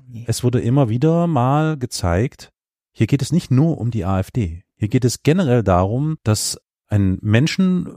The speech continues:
Speaker 2: eine menschenfeindliche Politik kritisiert wird. So. Und da muss sich nun mal tatsächlich jede einzelne Partei, die in irgendeiner Art und Weise daran beteiligt ist,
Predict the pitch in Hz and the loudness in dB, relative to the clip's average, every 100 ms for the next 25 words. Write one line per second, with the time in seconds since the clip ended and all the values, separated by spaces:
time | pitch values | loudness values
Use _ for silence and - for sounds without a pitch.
0 | - 117 110 101 127 - 165 - 101 - | -4 0 2 2 2 0 -4 0 0 0
1 | 120 - 131 - 120 - - - - 92 | -6 -6 -6 -4 -8 -8 -10 -6 -4 -6
2 | - 90 - 92 - _ _ - 104 - | -4 -6 -4 -8 -10 _ _ -6 -6 -8
3 | - 104 - - 117 165 185 127 - 135 | -8 -8 -6 0 2 2 2 -2 -2 -4
4 | 117 117 107 107 - 123 - 120 87 95 | -2 0 0 -2 -2 -4 -4 -4 0 2
5 | 120 - 95 - 101 - - - 85 95 | 2 0 -2 -2 -4 -2 -4 0 2 2
6 | - _ - - 104 90 117 117 90 90 | -2 _ -18 -4 -2 2 2 4 2 -2
7 | 85 87 92 87 87 - 80 92 - 110 | 0 2 2 2 0 -2 -2 -2 -2 -6
8 | - | -6